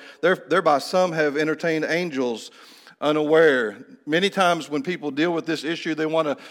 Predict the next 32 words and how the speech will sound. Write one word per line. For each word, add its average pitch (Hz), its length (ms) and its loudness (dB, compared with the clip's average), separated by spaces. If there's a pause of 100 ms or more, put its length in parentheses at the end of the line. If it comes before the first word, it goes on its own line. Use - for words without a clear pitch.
focus 180 360 -2
on 156 140 0
what 165 160 -2
the 147 60 -4
meaning 165 380 -2
of 143 140 -2
angels 127 560 -4
is. 92 460 -12 (340)
Angels 160 500 -2
is 156 140 -4
a 151 60 0
word, 160 440 2
or 143 60 0
the 131 100 -4
Greek 175 460 0
that's 143 220 -6
translated 151 580 0
angels 135 400 -2
here 139 240 -2
is 131 80 -4
a 135 100 -2
Greek 151 380 -4
word 143 460 2 (240)
that 147 180 2
can 160 140 -2
also 170 420 2
translate 151 540 -2
into 151 200 -4
just 143 240 -10
the 151 80 -4
word 143 460 0
messenger. 143 720 -2